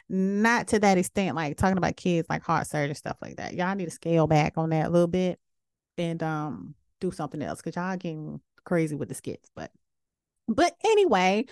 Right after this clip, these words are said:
um, you have been watching a new bi-weekly episode of Talking with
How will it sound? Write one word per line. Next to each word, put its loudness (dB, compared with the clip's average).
um, 2
you 4
have -2
been 2
watching -2
a -2
new 4
bi-weekly 2
episode -2
of -4
Talking -2
with -4